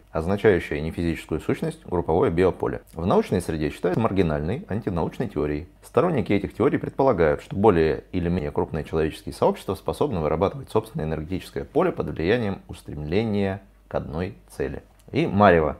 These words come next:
да, у нас эфир эгрегориальный, эгрегориальный марево. Марево. Непрозрачный воздух, насыщенный водяными парами, мельчайшей пылью, частицами гари,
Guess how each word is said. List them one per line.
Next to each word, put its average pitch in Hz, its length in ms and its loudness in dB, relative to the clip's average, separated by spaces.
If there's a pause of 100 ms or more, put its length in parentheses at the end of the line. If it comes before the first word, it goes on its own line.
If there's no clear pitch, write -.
(140)
да, 107 240 -4 (100)
у 76 60 -10
нас 76 140 -10 (200)
эфир - 280 -8
эгрегориальный, 82 580 -2 (260)
эгрегориальный 95 680 6
марево. 90 380 0 (240)
Марево. 127 440 8 (140)
Непрозрачный 165 680 6
воздух, 90 420 4 (160)
насыщенный 101 500 0
водяными 87 340 2
парами, 110 400 0 (140)
мельчайшей 90 540 0
пылью, 151 420 -4
частицами - 500 -8
гари, 120 300 2